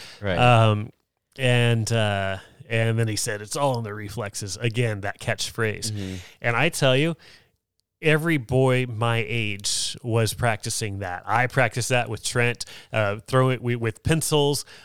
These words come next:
Speaker 2: with screwdrivers, sometimes with knives, throwing at each other,
Speaker 1: <laughs>
Speaker 2: trying to catch it and throw it back. And I, I'm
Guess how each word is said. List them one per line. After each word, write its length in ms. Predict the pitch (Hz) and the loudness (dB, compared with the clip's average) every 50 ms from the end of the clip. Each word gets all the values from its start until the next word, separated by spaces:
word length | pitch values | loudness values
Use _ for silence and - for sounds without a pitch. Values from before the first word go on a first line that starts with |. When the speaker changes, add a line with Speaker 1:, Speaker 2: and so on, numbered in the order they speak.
| - _ _ | -20 _ _
Speaker 2:
with 340 | 107 113 117 110 107 104 117 | -8 -2 0 0 0 0 -2
screwdrivers, 720 | - - 160 160 135 135 135 135 139 131 135 135 135 - | -2 0 2 2 2 4 4 4 4 4 4 2 2 2
sometimes 460 | - 135 131 127 - 135 135 127 110 | 0 0 -2 0 0 0 0 0 -2
with 160 | 120 113 - | -4 -6 -4
knives, 420 | 117 117 120 120 127 127 127 113 - | -2 -2 0 0 2 0 0 -2 -2
throwing 320 | - 135 135 135 131 131 | 2 2 4 4 4 2
at 120 | 131 127 131 | 2 0 2
each 260 | 131 - 113 107 135 | 0 2 2 2 2
other, 180 | 135 135 135 | 2 2 2
Speaker 1:
<laughs> 20 | 127 | 2
Speaker 2:
trying 220 | - 143 135 127 | 2 2 2 2
to 60 | 127 | 0
catch 300 | - - - 139 135 - | -2 0 0 0 2 2
it 100 | 143 127 | -2 -2
and 80 | 135 123 | -4 -4
throw 240 | - 139 131 123 123 | 0 2 2 2 2
it 100 | 117 - | 2 2
back. 320 | 123 117 120 120 - - - - - - - - - - | 2 2 2 0 -2 -8 -16 -20 -20 -20 -20 -20 -20 -6
And 380 | - 113 117 117 117 113 110 - | -2 0 0 2 0 0 -2 -2
I, 320 | - 127 123 120 117 110 - | 0 2 2 2 2 0 0
I'm 280 | 123 117 117 117 110 104 | 0 0 0 0 -2 -6